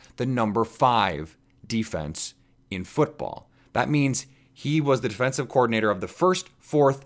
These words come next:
second, tenth, and fifth best defenses in the league, and he had been around for three number one defensive units.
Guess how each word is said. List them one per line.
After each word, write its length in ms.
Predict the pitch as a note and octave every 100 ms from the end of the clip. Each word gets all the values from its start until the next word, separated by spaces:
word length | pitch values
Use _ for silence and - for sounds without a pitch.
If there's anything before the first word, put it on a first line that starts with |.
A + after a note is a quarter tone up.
| -
second, 560 | - D3+ D3 D3+ D3
tenth, 340 | - C#3+ C#3+ -
and 180 | A#2 A2
fifth 340 | - F#3 F#3
best 240 | D3+ C3+ -
defenses 500 | B2+ A#2+ A2 A2 A2
in 120 | G#2
the 80 | G2+
league, 440 | B2+ F2+ G2+ - _ -
and 140 | C3+
he 80 | C#3
had 220 | C3 A2
been 160 | D3 D#3+
around 540 | C#3+ C#3+ C3 B2+ A#2 - _
for 160 | - B2
three 760 | - - C#3+ D3 B2+ F2+ F2 F#2+ _ _ _
number 460 | - A#2+ C3 C#3 C#3
one 400 | B2 A#2 G#2+ G#2
defensive 500 | G#2+ A2 G2+ - G2
units. 460 | G#2 G#2 - -